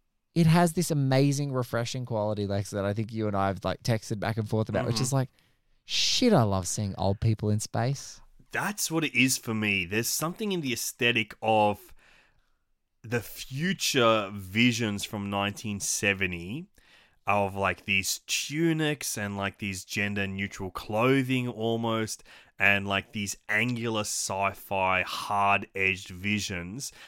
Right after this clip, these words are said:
Speaker 2: with these soft beigey colors and these burnt
Speaker 1: <laughs>
Speaker 2: oranges. Like, everything looks like autumn, and everyone has these hectic sideburns and mustaches and comb overs,
Speaker 1: And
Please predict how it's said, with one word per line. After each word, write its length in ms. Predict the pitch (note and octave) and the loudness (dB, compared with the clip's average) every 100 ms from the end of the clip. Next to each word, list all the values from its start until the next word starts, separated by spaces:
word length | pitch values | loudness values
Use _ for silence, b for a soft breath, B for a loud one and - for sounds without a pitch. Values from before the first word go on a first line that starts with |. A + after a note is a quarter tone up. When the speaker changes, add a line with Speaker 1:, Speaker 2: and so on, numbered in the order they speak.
| B | B
Speaker 2:
with 220 | G#2 G2+ - | -8 -6 -4
these 200 | G#2+ - | -2 0
soft 720 | - - A2+ B2 - G2 E2+ | -2 -2 -4 -6 -10 -16 -4
beigey 640 | F#2+ G2+ G#2+ G#2 G#2+ G2 | 2 2 2 0 -2 -4
colors 480 | - - F#2+ G2+ F#2+ | -6 -4 -2 0 -2
and 140 | F#2+ | -4
these 180 | F#2 F2 | -6 -8
burnt 400 | - G2+ G2 G#2 | -8 -4 -2 4
Speaker 1:
<laughs> 120 | E3+ | 4
Speaker 2:
oranges. 840 | G2+ F2+ G#2 G#2 E3 F#2 E2 A2+ - | 6 4 4 4 2 2 0 -2 0
Like, 240 | A2+ - - | -2 -2 2
everything 420 | C3+ D#3+ C#3+ A2 | 4 4 -6 -6
looks 220 | B2+ - | -4 -4
like 160 | G#2+ - - | -6 -8 -8
autumn, 640 | G#2 A2 - F#2 E2+ D3 B B B B _ | -2 -2 -2 -8 -8 -12 B B B B _
and 580 | A2+ C3 A2 A2 F#3+ F3+ - - _ _ _ _ _ _ _ _ _ _ - | 6 6 6 2 -4 -8 -10 -12 _ _ _ _ _ _ _ _ _ _ 4
everyone 520 | C#3 F#3 G#3+ G3 G3 | 4 4 0 -4 -4
has 320 | D#3 D#3+ C3+ | 0 0 0
these 240 | C3+ B2 - | -2 -4 -6
hectic 520 | - - - - E3+ | -8 -10 -10 -10 -4
sideburns 880 | - - C#3+ D3 C#3+ D3 C#3+ C#3+ C3 | -4 -2 0 0 0 0 0 0 -2
and 120 | G#2+ | -2
mustaches 1080 | G#2+ C3+ C3 - C3+ C3+ C#3 - C#3 C3+ C3 A2 | 0 0 -2 0 2 2 2 0 2 2 0 -4
and 200 | A2 - | -6 -6
comb 500 | - B2 B2+ C3 B2+ | -4 2 4 4 4
overs, 440 | B2 B2+ B2 A#2+ | 2 2 2 2
Speaker 1:
And 120 | C#3 | 0